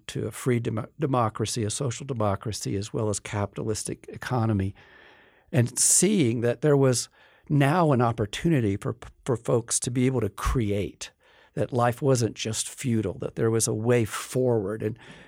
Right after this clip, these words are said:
seeing that the church came alive in ways that it had never envisioned. That also gave me a tremendous sense of, of real hope that the gospel can make a difference even in, in difficult places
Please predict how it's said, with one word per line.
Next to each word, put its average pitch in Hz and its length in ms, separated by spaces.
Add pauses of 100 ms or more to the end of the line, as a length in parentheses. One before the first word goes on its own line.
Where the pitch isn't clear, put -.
(120)
seeing 151 380
that 131 140
the 104 80
church - 800 (240)
came 151 260
alive 113 460
in 101 100
ways 104 380
that 107 100
it - 140
had 113 320
never 117 360
envisioned. 107 600 (540)
That 147 160
also 143 360
gave 113 320
me 113 160
a - 80
tremendous 113 800
sense - 420
of, 120 200 (160)
of 131 340
real 156 160
hope - 460
that - 160 (260)
the 156 100
gospel 127 400
can 113 180
make 107 200
a - 60
difference - 680 (540)
even 139 360
in, 107 260 (160)
in 131 200
difficult 131 500
places 107 520